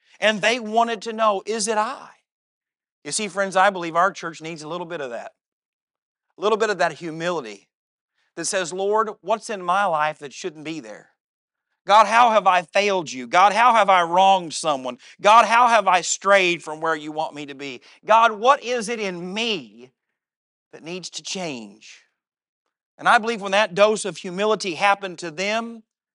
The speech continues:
and it happens to us, that God can use us for His glory. He answered and said, "He who dipped his hand with me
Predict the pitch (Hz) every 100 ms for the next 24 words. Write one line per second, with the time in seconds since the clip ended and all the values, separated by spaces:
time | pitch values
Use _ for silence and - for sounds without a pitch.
0 | _ _ _ - 196 180 214 202 180 -
1 | 180 190 220 233 - - - _ _ _
2 | _ _ - 170 160 220 220 208 190 190
3 | 240 247 180 185 190 - 208 185 170 208
4 | 208 151 117 _ _ _ _ _ - -
5 | 226 233 254 247 233 185 165 185 190 196
6 | 226 220 220 160 214 220 190 160 208 220
7 | 208 170 156 156 156 196